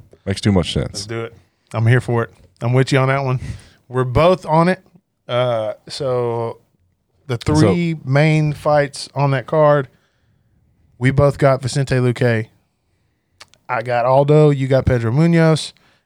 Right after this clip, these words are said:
Speaker 2: and then we both riding for our boy, Derek
Speaker 1: Yeah.
Speaker 2: Lewis, because you got to.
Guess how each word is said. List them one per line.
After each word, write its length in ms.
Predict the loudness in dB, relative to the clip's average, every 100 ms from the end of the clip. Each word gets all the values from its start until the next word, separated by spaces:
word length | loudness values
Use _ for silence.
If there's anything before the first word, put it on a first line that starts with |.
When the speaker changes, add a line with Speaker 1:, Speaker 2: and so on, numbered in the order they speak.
| -10
Speaker 2:
and 120 | -4
then 100 | 0
we 120 | 0
both 420 | 2 0 0 -4 -14
riding 420 | -4 0 0 -2
for 320 | -8 -10 -10 -12 _ _
our 80 | -8
boy, 380 | -4 -4 -6 -8 _
Derek 180 | -6 -2 -2
Speaker 1:
Yeah. 40 |
Speaker 2:
Lewis, 260 | -6 -10 -10
because 420 | -10 -8 -10 -12 -18 -20 -20 _ _ _ _ _ _ _ _ _
you 180 | -10 -6
got 220 | -2 -4
to. 100 | -6